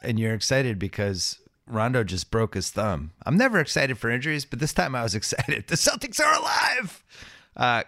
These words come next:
go to SeatGeek. There's lots of good seats. I mean, you could sit in row thirteen for game four. Oh, yeah, you could sit in row nineteen, game four. It's,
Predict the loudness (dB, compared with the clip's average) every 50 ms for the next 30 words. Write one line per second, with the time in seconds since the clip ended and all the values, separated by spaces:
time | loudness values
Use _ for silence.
0 | -2 -2 0 2 2 0 0 0 0 0 -2 -2 -2 -4 -4 -4 -4 -6 -8 -4
1 | -2 -2 -2 -2 -2 -6 -6 -6 -6 -4 -4 -4 -4 -4 -6 -8 -8 -8 -8 -8
2 | -8 -12 _ -20 -20 -20 -20 -20 _ _ _ -4 -4 -2 -2 -2 -4 -4 -6 -8
3 | -6 -4 -2 0 2 2 2 0 -2 _ _ -20 -20 _ _ _ _ _ _ _
4 | _ _ _ _ _ _ _ _ _ _ -2 0 2 2 2 2 0 0 2 2
5 | 2 2 0 -2 -2 -2 -2 -2 -2 -2 -2 0 2 4 4 4 4 2 0 -2
6 | -4 -10 -12 -8 -4 -4 -4 -2 -2 0 0 2 0 0 -4 -6 -6 -4 -2 0
7 | 2 2 2 0 -2 -6 -10 _ _ _ _ _ _ _ _ _ _ _ _ _
8 | _ _ _ _ _ _ _ 0 2 2 4 2 0 -2 -8 -14 _ _ _ _
9 | _ _ -4 -2 -2 -2 -4 -4 -6 -6 -4 -2 -2 -2 0 0 2 2 4 4
10 | 4 6 4 4 4 4 2 2 2 2 2 0 -2 -2 0 0 2 2 0 0
11 | 0 0 0 0 -2 -2 -4 -4 -4